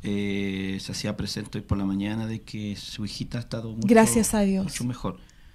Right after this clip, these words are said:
Speaker 2: Sí.
Speaker 1: Así que, bueno, la palabra del Señor dice que la fe del justo, eh, puede mucho, y la oración, la, perdón, la oración de, del justo puede mucho, y la oración eficaz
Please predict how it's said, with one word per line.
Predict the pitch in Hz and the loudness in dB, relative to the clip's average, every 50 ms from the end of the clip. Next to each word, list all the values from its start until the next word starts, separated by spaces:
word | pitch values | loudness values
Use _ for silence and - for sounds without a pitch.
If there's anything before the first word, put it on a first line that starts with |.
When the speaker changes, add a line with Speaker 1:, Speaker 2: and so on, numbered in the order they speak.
| - - | -18 -12
Speaker 2:
Sí. | - - - - 208 190 196 202 - | -8 -4 -2 0 0 0 -2 -4 -8
Speaker 1:
Así | - - - 127 | -8 -8 -6 -8
que, | - - 120 117 110 113 110 107 107 104 98 | -4 -2 -2 0 0 0 0 0 0 0 0
bueno, | 127 147 160 139 98 - - - - - | 0 0 2 0 -2 -4 -6 -12 -12 -6
la | - 110 104 101 - | -2 0 0 0 2
palabra | 107 110 120 139 147 | 2 2 2 2 2
del | 143 135 127 | 2 0 0
Señor | - - 110 117 135 135 | -2 -2 0 0 0 0
dice | - 139 - 147 143 | 0 -2 -2 -2 -2
que | - - 117 | 0 0 0
la | 107 107 | 0 -2
fe | 104 - - - 127 135 160 202 - - - - - - - - - - - - - - - - | -4 -6 -4 0 2 2 2 0 -2 -6 -12 -20 -20 -20 -20 -20 -20 -20 -20 -20 -20 -20 -18 -12
del | - 104 113 110 104 110 | -6 -2 0 0 0 -2
justo, | - - 156 160 - - - - 202 - - - - - | -2 -2 -2 -2 -2 -4 -4 -4 -4 -4 -6 -12 -18 -8
eh, | - - 120 113 113 110 107 104 - - | -2 -2 0 0 0 0 -2 -2 -2 0
puede | - 123 120 123 123 | 2 4 4 4 4
mucho, | 113 131 170 180 180 - 101 98 98 - - | 4 4 2 2 0 0 -2 -2 -2 -4 -2
y | - 123 | -2 0
la | 113 113 117 107 - - - | 0 2 0 0 -2 -2 -2
oración, | 113 117 110 - - - - 143 147 151 147 - - | 0 0 2 2 2 2 2 2 2 2 0 -4 -6
la, | - - 101 | -6 -6 -4
perdón, | - 120 117 127 127 | -2 0 2 2 4
la | 117 104 | 4 4
oración | 104 98 - - - 147 143 139 | 2 2 0 0 2 2 4 4
de, | 127 127 120 - | 4 4 2 2
del | - 107 107 98 | 0 0 0 0
justo | - - 147 143 - - - | 0 2 2 2 2 0 0
puede | - 135 107 110 107 | 2 2 4 4 4
mucho, | 123 156 143 - 117 | 4 4 2 2 2
y | 113 | 4
la | 113 | 4
oración | 110 110 107 - 131 135 139 | 4 4 2 2 4 4 4
eficaz | 127 - - 107 - - - 156 175 185 - - | 4 2 0 -4 -4 0 2 4 4 4 4 0